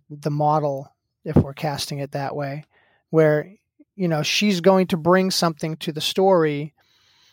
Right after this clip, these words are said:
that makes sense of something,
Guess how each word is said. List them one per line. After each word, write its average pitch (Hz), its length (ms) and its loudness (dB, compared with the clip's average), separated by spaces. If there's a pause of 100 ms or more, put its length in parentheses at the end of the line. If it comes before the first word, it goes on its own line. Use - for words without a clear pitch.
(840)
that 160 380 2 (1600)
makes 180 400 2
sense - 640 -2 (400)
of 131 100 -4
something, - 480 -10